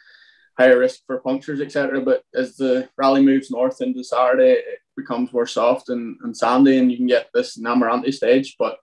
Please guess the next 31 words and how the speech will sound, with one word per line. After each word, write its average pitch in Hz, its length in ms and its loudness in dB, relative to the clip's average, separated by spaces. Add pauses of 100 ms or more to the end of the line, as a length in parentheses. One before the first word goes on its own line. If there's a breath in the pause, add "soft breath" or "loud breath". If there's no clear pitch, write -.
(120)
yeah, 123 160 4
it's 92 200 -6
forty 131 240 4
kilometers. 135 560 -4
There's 123 340 -10 (480 soft breath)
a - 60 -6
lot 131 180 2
of 131 60 0
different 135 260 -2
roads 131 240 -2
in, 135 420 0
in 135 160 -2
forty 135 240 -4
kilometers, 139 540 -6
so 120 340 -6
the 127 100 -10
characteristics 127 880 0
and 117 320 -10 (120)
that's, - 640 -12
yeah, 120 220 2
the 110 140 0
rhythm's 127 540 6 (260)
always 127 340 4
changing. 139 360 0
So 123 380 -6 (1080 soft breath)
from 135 140 2
bedrock 139 500 2
to, 135 420 0 (320 loud breath)
to 123 160 -4
sand 135 520 -6
to 117 280 -10